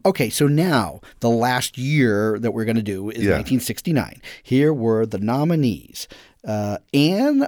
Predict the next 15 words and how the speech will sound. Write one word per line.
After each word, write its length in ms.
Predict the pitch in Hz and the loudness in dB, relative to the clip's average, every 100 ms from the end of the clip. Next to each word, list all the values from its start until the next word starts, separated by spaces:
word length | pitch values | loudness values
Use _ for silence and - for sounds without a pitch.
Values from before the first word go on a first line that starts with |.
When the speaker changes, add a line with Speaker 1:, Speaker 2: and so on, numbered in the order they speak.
| - | 0
Speaker 1:
of 140 | 139 | 0
the 100 | 120 | 0
Thousand 640 | - 104 139 190 170 190 | -2 -4 0 2 2 2
Days. 680 | 135 117 110 80 - - - - - | 2 0 0 -4 -12 -14 -14 -14 -10
Speaker 2:
Never 320 | 85 98 101 | -2 0 0
saw 220 | - 62 | -2 -6
it. 140 | - - | -8 -14
Speaker 1:
Ah, 260 | - - - | -18 -16 -12
man, 220 | 151 190 135 | -10 -8 -8
that's 200 | 175 196 | -8 -8
a 40 | |
good 260 | 135 214 190 | 0 0 2
one, 160 | 208 | -2
too. 280 | - 247 247 | -2 -2 0
That 340 | 147 196 254 | 0 0 -2